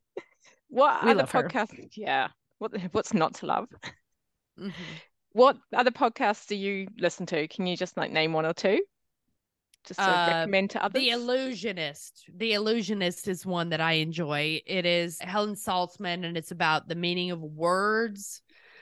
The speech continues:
Speaker 3: like, specifically definitions of words, but how they are thought of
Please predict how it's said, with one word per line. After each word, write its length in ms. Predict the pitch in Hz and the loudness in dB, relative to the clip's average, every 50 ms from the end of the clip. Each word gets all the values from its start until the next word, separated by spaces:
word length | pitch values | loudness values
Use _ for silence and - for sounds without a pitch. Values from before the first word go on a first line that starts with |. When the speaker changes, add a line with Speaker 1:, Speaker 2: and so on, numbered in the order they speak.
| - - _ _ | -20 -20 _ _
Speaker 3:
like, 220 | - 190 175 165 160 | 2 4 4 4 2
specifically 1500 | - - - - 180 - - - - - 220 214 - 240 240 226 _ - 202 214 214 208 202 202 202 202 190 190 180 160 _ _ - - - _ _ _ _ - - 156 170 156 160 160 | -4 -8 -6 -6 -6 -4 -4 -4 0 2 2 2 2 0 -4 -4 _ -8 -6 -6 -6 -4 -6 -6 -8 -8 -8 -10 -12 -14 _ _ -20 -20 -20 _ _ _ _ -16 -14 -14 -14 -16 -10 -2
definitions 800 | 147 202 180 180 - 185 165 156 175 214 220 - 302 277 185 285 | 2 2 2 2 2 -2 -2 0 2 2 2 0 -2 -2 -2 -2
of 120 | 247 196 | -4 -2
words, 460 | 214 254 247 247 247 247 247 208 175 - - 180 170 - | 0 0 0 2 2 0 -2 -4 -8 -14 -18 -20 -8 -2
but 300 | - 202 190 190 190 - - | 2 2 4 4 2 0 -2
how 400 | - - 185 214 214 208 196 190 | -6 -4 -2 0 2 2 2 0
they 240 | 170 196 190 180 170 | -2 -2 -2 -2 -2
are 120 | 165 165 | -2 -4
thought 340 | - _ - 180 180 180 175 | -6 _ 0 2 2 2 2
of 260 | 175 170 175 170 170 | 2 0 0 -2 -6